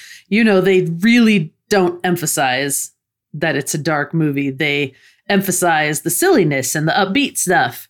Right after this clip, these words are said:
which is not what this movie is. And so when I first saw it, I was like,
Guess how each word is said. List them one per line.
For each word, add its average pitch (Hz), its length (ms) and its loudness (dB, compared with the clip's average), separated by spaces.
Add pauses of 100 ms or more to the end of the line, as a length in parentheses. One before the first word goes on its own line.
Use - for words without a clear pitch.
(320)
which 190 280 0
is 175 200 0
not 185 360 0
what 170 140 -2
this 160 180 -4
movie 147 320 -4
is. 147 400 -2
And 165 180 -2
so 165 160 -2
when 170 140 0
I 190 120 0
first 185 300 -4
saw 180 260 0
it, 151 180 -2
I 147 160 -2
was 151 280 -4
like, 151 400 -4